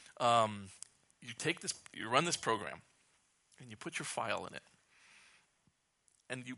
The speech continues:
give it to a printer, and it prints your file as a series of marks,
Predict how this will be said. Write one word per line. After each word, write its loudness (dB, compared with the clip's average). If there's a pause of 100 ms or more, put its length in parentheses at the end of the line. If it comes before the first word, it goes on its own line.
(280)
give 0
it -2
to -4
a -4
printer, -6 (920)
and -2
it -2 (120)
prints -2
your 0
file 4 (920)
as 2
a -2
series 2
of -2
marks, 0